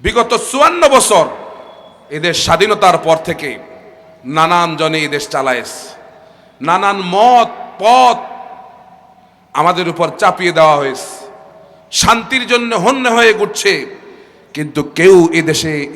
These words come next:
বিগত চুয়ান্ন বছরে শান্তি দিতে ঠিক পা-, পেরেছে কিনা?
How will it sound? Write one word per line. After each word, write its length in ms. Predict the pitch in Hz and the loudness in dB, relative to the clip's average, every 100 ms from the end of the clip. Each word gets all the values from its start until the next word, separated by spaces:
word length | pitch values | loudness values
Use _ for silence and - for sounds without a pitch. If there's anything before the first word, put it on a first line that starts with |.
| 139 | -8
বিগত 400 | 147 147 147 143 - | -4 -4 -2 -4 -2
চুয়ান্ন 320 | 175 190 170 | -2 0 0
বছরে 360 | 160 160 151 139 | 0 0 0 0
শান্তি 440 | - 160 135 143 | 0 0 0 -4
দিতে 500 | 135 131 151 185 - - - - - - - - - - - - | -4 -2 2 2 2 -4 -16 -20 -20 -20 -20 -20 -20 -20 -20 -12
ঠিক 220 | 147 139 143 | -8 -6 -2
পা-, 140 | 180 | 0
পেরেছে 280 | 185 208 240 | 0 0 0
কিনা? 280 | 240 180 | -2 -2